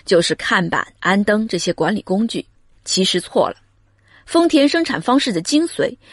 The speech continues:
也是最难学的地方，是持续消除现场的无用功，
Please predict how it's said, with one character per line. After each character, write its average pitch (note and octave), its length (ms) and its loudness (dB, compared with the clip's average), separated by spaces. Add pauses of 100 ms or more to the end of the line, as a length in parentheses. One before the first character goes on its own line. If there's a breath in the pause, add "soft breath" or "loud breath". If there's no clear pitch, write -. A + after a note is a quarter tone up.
(140)
也 G#3+ 120 4
是 B3+ 140 0
最 E4+ 220 4
难 A3 240 4
学 - 200 2
的 E3+ 120 0
地 - 120 -4
方， C#3 240 -4 (360 loud breath)
是 - 240 2
持 G3 280 2
续 C4 220 0
消 C4 220 2
除 G#3 160 -4
现 G#3 240 0
场 - 180 -10
的 - 80 -6
无 E3 160 -2
用 A#3 180 6
功， A3 220 2